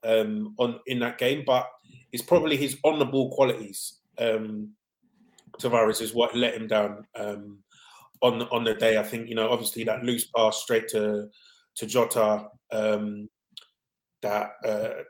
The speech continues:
that, you know, he obviously rounded the keeper and Ben White and then slotted. Um, but, but on the ball, I thought Tavares, uh, off the ball, sorry, I thought Tavares was fine. Um, he got up and down, uh,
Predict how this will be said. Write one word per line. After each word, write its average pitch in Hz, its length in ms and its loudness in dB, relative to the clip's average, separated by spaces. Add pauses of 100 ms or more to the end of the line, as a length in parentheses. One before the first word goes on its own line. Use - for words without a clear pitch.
(140)
that, 110 280 0
you 113 60 -8
know, 104 120 -4
he 107 140 -4
obviously 107 360 -4
rounded 107 540 -2
the 107 80 -4
keeper 110 380 -6
and 104 140 -12
Ben 107 220 -2
White 110 260 -2
and 107 80 -12
then 104 100 -8
slotted. 120 520 -2 (600)
Um, 117 520 4
but, 123 260 6 (220)
but 123 180 0
on 180 160 8
the 143 80 6
ball, 147 560 2
I 160 100 6
thought 151 240 -2
Tavares, 120 520 2
uh, 117 200 2 (140)
off 165 180 4
the 127 60 -4
ball, 110 200 -4
sorry, 110 280 2
I 113 60 2
thought 139 240 -6
Tavares 127 380 6
was 113 140 -4
fine. 135 320 0 (200)
Um, 113 380 -2
he 120 100 -12
got 127 160 4
up 127 160 0
and 117 140 -6
down, 117 320 0 (400)
uh, 107 200 0